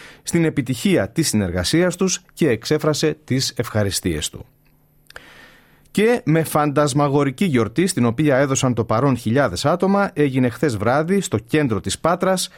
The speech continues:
η επίσημη έναρξη του πατρινού καρναβαλιού. Δύο ειδήσεις από τον διεθνή χώρο. Τουλάχιστον εβδομήντα άνθρωποι σκοτώθηκαν και πολλοί τραυματίστηκαν στην Βόρεια Νιγηρία,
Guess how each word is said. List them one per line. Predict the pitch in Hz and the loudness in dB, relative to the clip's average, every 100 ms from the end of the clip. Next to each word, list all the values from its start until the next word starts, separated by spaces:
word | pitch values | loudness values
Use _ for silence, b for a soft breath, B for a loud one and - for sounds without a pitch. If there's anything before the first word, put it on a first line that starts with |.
| B | B
η | - 156 | 0 0
επίσημη | 131 196 - 113 107 | 2 0 0 2 2
έναρξη | 156 165 151 - 170 - | 2 0 -2 -2 -4 -2
του | 202 | -2
πατρινού | 180 139 - 95 110 127 - _ | -2 -2 -4 -2 0 -2 -6 _
καρναβαλιού. | - 123 120 113 98 101 87 76 _ _ _ _ _ B B B B B B B B B B _ - | -2 0 2 0 0 -2 -4 -6 _ _ _ _ _ B B B B B B B B B B _ 0
Δύο | 165 160 | 2 4
ειδήσεις | 151 156 208 220 180 | 4 2 2 2 2
από | 139 123 | 0 0
τον | 123 110 | 0 2
διεθνή | 113 107 104 | 2 2 0
χώρο. | 95 139 175 214 220 - _ | 0 2 4 4 2 -2 _
Τουλάχιστον | 151 143 180 180 170 208 196 | 0 2 2 0 0 0 0
εβδομήντα | - 147 127 139 185 147 139 - | 0 0 0 0 2 0 0 0
άνθρωποι | 165 131 117 110 | 0 0 -2 -2
σκοτώθηκαν | - - 143 156 160 208 202 - | -2 0 0 0 0 0 -2 -2
και | 143 | -2
πολλοί | 113 131 | 0 -2
τραυματίστηκαν | 156 139 110 101 - 147 170 202 202 - | 0 0 0 0 0 -2 -2 0 -2 -2
στην | - 120 | -2 0
Βόρεια | 113 165 135 110 | 2 2 2 2
Νιγηρία, | 101 98 90 113 170 196 | 2 0 0 2 2 2